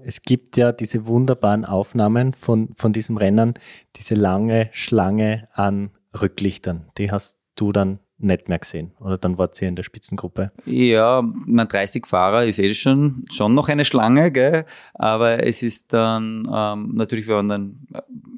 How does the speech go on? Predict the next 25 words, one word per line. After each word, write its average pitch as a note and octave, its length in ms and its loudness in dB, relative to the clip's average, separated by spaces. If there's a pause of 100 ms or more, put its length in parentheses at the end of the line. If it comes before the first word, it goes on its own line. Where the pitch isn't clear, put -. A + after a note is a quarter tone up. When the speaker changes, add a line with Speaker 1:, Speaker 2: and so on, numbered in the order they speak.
Speaker 2:
irgendeine A2 400 0
kleine, F#2+ 280 -2
kompakte F#2+ 420 -4
Gruppe, G2 320 -2
wir F#2+ 60 2
haben F#2 120 0
uns E2 80 -10
dann F#2+ 120 -2
weiter F#2 260 -2
dezimiert F#2 520 -4
auf - 80 -6
acht - 280 -4
Personen G2 640 0
und F2+ 320 -6 (1300)
genau, F2+ 280 0
da G2 120 -2
kann G2 240 -2
man A2+ 80 2
eigentlich G#2+ 160 -4
ganz F#2+ 200 -4
gut G2+ 200 0
fahren F2+ 500 0
in F2 200 -8
der D#2 100 -8
Nacht. D2 580 -10